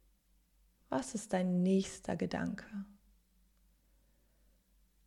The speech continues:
Kannst du dich das auch mal innerlich fl-, fragen? Was ist mein nächster Gedanke? Was ist mein nächster Gedanke?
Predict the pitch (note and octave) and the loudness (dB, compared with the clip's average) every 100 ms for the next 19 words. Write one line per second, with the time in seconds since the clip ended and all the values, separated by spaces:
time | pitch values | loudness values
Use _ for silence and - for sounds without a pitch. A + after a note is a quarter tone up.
0 | - - G3+ - G#3 G3+ F#3 - F#3 G3 | -16 -2 0 2 0 0 -2 -2 -2 2
1 | G#3 G3+ G3 F#3+ - F#3 - - - F#3+ | 4 6 4 2 -4 -6 -8 -8 4 6
2 | G3 F#3+ B3+ - - - G3+ A#3+ B3 - | 6 4 0 -2 -18 -4 0 0 -2 -10
3 | - - F3 F#3 G3 G3+ F3+ F#3 - F#3+ | -10 -2 2 4 6 6 4 0 -2 -2
4 | F3 E3+ E3 F#3 - G3 - - _ _ | -2 -2 -4 -8 -8 -10 -10 -20 _ _
5 | _ _ _ _ _ _ _ _ _ _ | _ _ _ _ _ _ _ _ _ _
6 | _ _ _ - _ _ _ _ _ _ | _ _ _ -20 _ _ _ _ _ _
7 | - F#3+ G3 A#3 - G3+ - F3 F3 F3+ | -6 2 4 4 0 -6 -2 0 2 2
8 | F#3+ G3 - - F#3 F3 E3+ - F3+ - | 4 2 0 -4 -2 0 2 0 -2 -8